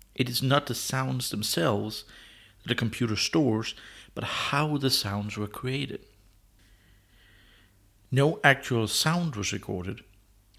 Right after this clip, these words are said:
The pitch, the tone, the pan, the timing, and so forth was. It is like going to the music store and buy the score with the notes on them,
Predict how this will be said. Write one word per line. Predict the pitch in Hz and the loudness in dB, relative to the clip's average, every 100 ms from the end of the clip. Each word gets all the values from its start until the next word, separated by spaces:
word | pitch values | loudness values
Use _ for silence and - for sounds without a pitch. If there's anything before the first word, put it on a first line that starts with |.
| - - - - - | -20 -20 -20 -20 -4
The | - | -4
pitch, | - - 143 - - - - _ _ | -2 0 0 0 -2 -4 -12 _ _
the | 110 | -4
tone, | - - 117 117 110 104 - _ - | -2 2 2 2 0 -4 -10 _ -4
the | 110 | -2
pan, | - 110 107 110 107 - - - | -2 -2 -2 -2 -4 -10 -20 -20
the | - | -12
timing, | 110 - 123 131 117 101 98 - | -6 0 2 2 2 -2 -6 -4
and | 104 98 | -2 -2
so | 113 | -4
forth | - 107 95 - _ _ | -4 -4 -6 -10 _ _
was. | 110 95 - - - _ _ - _ _ _ - - - - - - - - - - - - _ _ _ _ _ _ - - | 4 4 2 -14 -20 _ _ -20 _ _ _ -20 -20 -20 -20 -20 -20 -20 -20 -20 -20 -20 -20 _ _ _ _ _ _ -10 2
It | 120 | 4
is | 123 - | 4 4
like | 117 107 | 4 4
going | 120 113 113 | 6 6 4
to | - | 0
the | 107 | 0
music | 120 156 - 202 | 4 4 2 -2
store | - 95 92 - | -4 -4 -6 -4
and | 101 101 | -6 -2
buy | 101 98 | 0 0
the | 101 | 0
score | 104 - - 107 107 | 0 -2 0 2 2
with | 95 98 | 0 -4
the | 107 | -2
notes | 107 143 147 101 | 0 0 0 -4
on | 95 | -4
them, | 90 90 | -6 -8